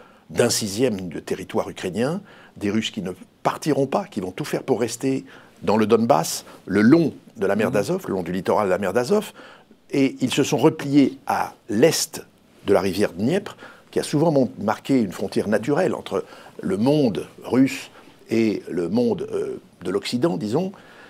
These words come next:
Speaker 1: C'est pas aussi clair que ça. Euh,
Speaker 2: Mhm.
Speaker 1: évidemment, il y a eu des mouvements de population, mais ils se sont repliés à l'est du-, ils vont essayer d'y rester. Ils vont essa-, et est-ce que les combats vont sans doute cesser ?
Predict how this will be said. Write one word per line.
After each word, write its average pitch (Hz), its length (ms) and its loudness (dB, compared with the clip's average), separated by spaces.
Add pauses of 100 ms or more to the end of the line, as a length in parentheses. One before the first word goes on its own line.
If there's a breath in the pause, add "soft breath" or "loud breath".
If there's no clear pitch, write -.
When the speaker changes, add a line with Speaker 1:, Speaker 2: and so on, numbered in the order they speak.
(280 loud breath)
Speaker 1:
C'est - 160 -4
pas 110 100 2
aussi 101 200 0
clair 107 160 -2
que - 100 0
ça. 120 320 -2 (260)
Euh, 156 80 -6
Speaker 2:
Mhm. 147 120 0
Speaker 1:
évidemment, 117 320 0
il 90 40 -4
y 78 40 -4
a - 20 -6
eu 80 60 -8
des 85 80 -4
mouvements 92 240 -4
de 92 60 -8
population, 101 460 -4
mais - 120 -10 (340)
ils 127 100 -2
se - 120 -4
sont 131 160 -6
repliés 120 640 -2
à - 100 -6
l'est 113 240 -6
du-, - 160 -20 (160)
ils 127 100 -2
vont 139 120 0
essayer 127 160 -2
d'y 107 80 0
rester. 82 360 -4 (580 loud breath)
Ils 104 100 -8
vont 117 100 0
essa-, 113 240 -2
et 110 380 0 (920 loud breath)
est-ce 131 180 0
que 156 80 4
les 139 140 2
combats 143 600 2
vont 110 240 -2
sans 110 180 -2
doute 117 160 -2
cesser ? 120 640 -2